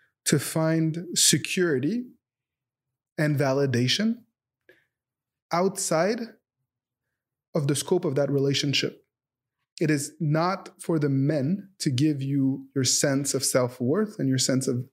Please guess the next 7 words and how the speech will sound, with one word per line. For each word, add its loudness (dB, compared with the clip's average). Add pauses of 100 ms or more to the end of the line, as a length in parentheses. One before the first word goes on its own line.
(280)
security 0
and 0
validation. 0 (600)
You 2
need 0
to -2
find 0